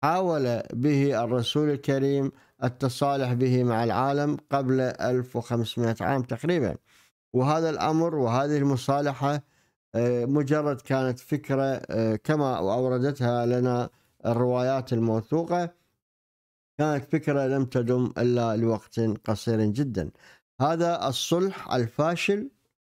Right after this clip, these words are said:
بين الدعوة أو البعثة أو الرسالة النبوية والعالم، آه، آه، آه، فشل فشلًا تامًا،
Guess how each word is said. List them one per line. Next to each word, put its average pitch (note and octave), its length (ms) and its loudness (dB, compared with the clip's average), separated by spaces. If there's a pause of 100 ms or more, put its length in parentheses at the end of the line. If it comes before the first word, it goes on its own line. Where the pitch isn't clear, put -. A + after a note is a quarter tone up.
(260)
بين D3 360 2
الدعوة D3+ 960 0 (320)
أو A2 200 2
البعثة C#3 580 0
أو G2+ 320 -2
الرسالة C#3+ 540 -2
النبوية C3+ 1000 0 (280)
والعالم، D3 800 0 (920)
آه، A#2+ 240 2
آه، A#2 580 0
آه، G2+ 560 -2 (600)
فشل C3 600 0
فشلًا A#2+ 640 0 (520)
تامًا، F3 540 0